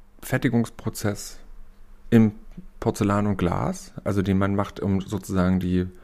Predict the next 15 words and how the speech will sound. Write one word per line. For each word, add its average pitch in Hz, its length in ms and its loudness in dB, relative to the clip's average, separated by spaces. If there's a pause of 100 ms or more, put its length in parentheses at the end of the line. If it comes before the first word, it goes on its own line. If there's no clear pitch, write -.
(680)
die 127 120 6
Gipsform 95 540 4
zu 95 120 -2
drehen, 82 720 -6
äh, 101 220 4
den 113 520 2
Hohlguss, 110 1080 4 (100)
äh, 98 420 2 (320)
Negativmatrize 101 1000 0
zu, 87 480 -2 (600)
zu - 140 0
machen, 90 460 2
äh, 107 360 4
im 104 280 0
Glas 95 560 0